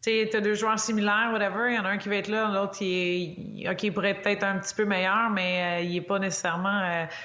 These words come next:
top-notch à vouloir jouer à Montréal ou à vouloir jouer devant nos fans, ces choses-là. Moi, j'irais chercher l'autre qui est une coche un peu plus là,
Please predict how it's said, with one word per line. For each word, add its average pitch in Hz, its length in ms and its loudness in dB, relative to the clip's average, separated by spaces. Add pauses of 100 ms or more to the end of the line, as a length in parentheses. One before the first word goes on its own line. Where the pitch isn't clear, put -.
(160)
top-notch 208 460 0
à 185 80 0
vouloir 202 560 2
jouer 226 180 0
à 220 120 2
Montréal 208 540 2
ou 180 200 0
à 175 100 2
vouloir 190 440 2
jouer 214 180 0
devant 180 260 2
nos 180 160 -2
fans, 208 300 0
ces 196 180 -2
choses-là. 196 540 -2 (380)
Moi, 190 100 0
j'irais 190 260 2
chercher 185 320 0
l'autre 180 300 0
qui 180 140 -4
est 170 340 0
une 175 80 -2
coche 185 240 -2
un 170 80 -2
peu 170 120 -4
plus 175 160 -2
là, 190 280 0